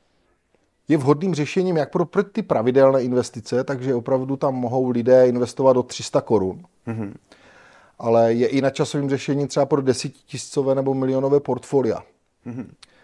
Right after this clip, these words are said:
Speaker 1: Jestli máme nějakou vyhraněnou skupinu, jako na kterou cílíme, tak, eh, moje odpověď je, jako nemáme.
Speaker 2: Ok, ok.
Speaker 1: Nemáme, ale z mého pohledu i pro toho, eh, retailového investora,
Speaker 2: Mhm.
Speaker 1: znamená, který by si tam třeba chtěl posílat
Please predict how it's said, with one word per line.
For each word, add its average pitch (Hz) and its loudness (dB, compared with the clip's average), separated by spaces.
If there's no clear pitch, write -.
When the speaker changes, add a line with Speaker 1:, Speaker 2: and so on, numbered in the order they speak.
Speaker 1:
Jestli 127 -2
máme 120 -2
nějakou 143 0
vyhraněnou 151 0
skupinu, 131 -2
jako 117 -4
na 127 -4
kterou 147 0
cílíme, 127 -2
tak, 127 -2
eh, 120 2
moje 127 0
odpověď 131 0
je, 139 6
jako 139 -4
nemáme. 147 0
Speaker 2:
Ok, 156 -10
ok. - -12
Speaker 1:
Nemáme, 139 4
ale 127 2
z 117 -6
mého 147 0
pohledu 139 -4
i 156 -2
pro 156 2
toho, 143 0
eh, 101 -4
retailového 131 0
investora, 143 2
Speaker 2:
Mhm. 107 -12
Speaker 1:
znamená, 107 -4
který 113 -2
by 113 0
si - -8
tam 117 -4
třeba 117 -2
chtěl 123 -2
posílat 113 -4